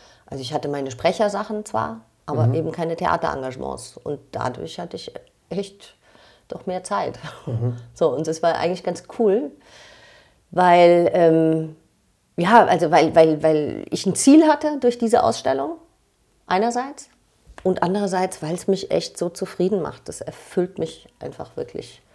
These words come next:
Speaker 1: So, und niemand quatscht mir rein und sagt, „Mach so oder so“,
Speaker 2: Ja.
Speaker 1: ja. Und wenn das dann auch noch tatsächlich erstaunlicherweise, äh, erfolgreich ist, dann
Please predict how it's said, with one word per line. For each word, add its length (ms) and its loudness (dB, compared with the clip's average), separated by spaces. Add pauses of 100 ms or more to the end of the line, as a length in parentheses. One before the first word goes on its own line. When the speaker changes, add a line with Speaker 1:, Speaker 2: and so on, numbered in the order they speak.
(640)
Speaker 1:
So, 280 -14
und 200 -12
niemand 360 2
quatscht 360 -2
mir 160 -2
rein 440 -2
und 140 -4
sagt, 300 -8
„Mach 140 -8
so 320 0
oder 200 4
so“, 480 0
Speaker 2:
Ja. 60 -2
Speaker 1:
ja. 220 -4 (520)
Und 160 0
wenn 200 10
das 260 10
dann 160 10
auch 200 8
noch 260 6 (240)
tatsächlich 540 4
erstaunlicherweise, 1040 8 (440)
äh, 320 4
erfolgreich 640 4
ist, 320 -2 (180)
dann 220 -12